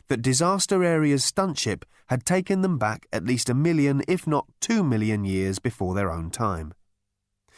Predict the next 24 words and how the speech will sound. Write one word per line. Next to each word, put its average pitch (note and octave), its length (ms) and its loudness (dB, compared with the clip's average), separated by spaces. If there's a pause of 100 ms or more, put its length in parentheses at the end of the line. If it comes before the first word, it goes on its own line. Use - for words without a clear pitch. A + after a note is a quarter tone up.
(220)
No, B2+ 200 0
the A2+ 100 -2
thing B3+ 260 -2
that A3+ 140 -2
really E3+ 340 0
caught - 280 -4
them G2 100 -4
off F2 160 -6
balance G2 560 -6
was E2+ 120 -6
the E2 80 -8
bath. F2 500 -6 (640)
The C3 80 -2
bath F3+ 320 2
stood A2+ 400 2
on A2 100 0
a G2+ 60 0
six-foot - 580 -2
pedestal A2+ 460 -2
of G2+ 140 -2
rough-hewn A#2+ 640 -2
blue A#2 240 2
water G#2 340 0
crystal, - 480 -8